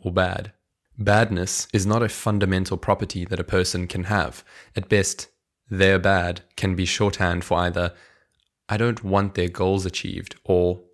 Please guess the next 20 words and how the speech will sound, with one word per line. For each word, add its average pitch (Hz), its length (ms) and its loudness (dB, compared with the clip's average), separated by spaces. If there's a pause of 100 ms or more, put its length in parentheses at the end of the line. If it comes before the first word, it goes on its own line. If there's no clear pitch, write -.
(440)
"They 107 100 6
are 101 120 6
untrained 104 640 2
in 90 80 -2
a 90 60 -2
number 95 320 2
of 87 100 -2
skills 87 540 -2
which 95 200 -2
would 92 140 -2
be 92 100 -2
relevant 90 440 0
to - 180 -12
the 92 80 -6
present 95 380 -6
situation." 92 720 -2 (1000)
But 95 220 2
in 95 100 0
all 120 140 2
cases, 82 600 -4